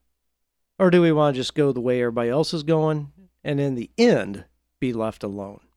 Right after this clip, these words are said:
and abandoned? You see, today I am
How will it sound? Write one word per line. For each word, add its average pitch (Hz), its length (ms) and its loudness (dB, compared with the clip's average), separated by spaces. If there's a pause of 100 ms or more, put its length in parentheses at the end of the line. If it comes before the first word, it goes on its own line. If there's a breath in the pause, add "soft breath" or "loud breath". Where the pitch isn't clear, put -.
(580)
and 151 140 -4
abandoned? 104 540 -10 (840)
You 208 60 0
see, 240 220 2
today 240 440 4
I 202 240 4
am 190 380 2